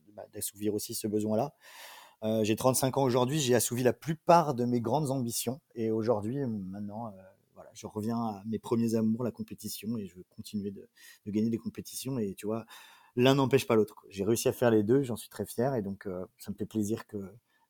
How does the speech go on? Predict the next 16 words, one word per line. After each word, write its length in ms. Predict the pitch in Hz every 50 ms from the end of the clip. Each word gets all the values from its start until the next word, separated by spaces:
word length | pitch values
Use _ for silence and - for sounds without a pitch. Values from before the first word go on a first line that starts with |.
| _ 107
notre 220 | 110 95 - -
univers 300 | 107 107 101 104 110 -
commence 280 | - 101 98 98 - -
à 60 | 101
être 100 | - -
un 80 | 95 95 -
peu 140 | - 110 98
plus 340 | - - - 104 98 101 101
ré-, 240 | 95 104 104 87 87 90 - _ _ _ _ _
allez, 180 | 107 95 92 90
découvert, 560 | 95 104 - - 123 113 120 120 127 120 107
on 60 | 98
va 100 | 98 101
dire, 240 | 98 95 110 113 104
et 240 | 101 87 90 87 - 76
un 60 | 87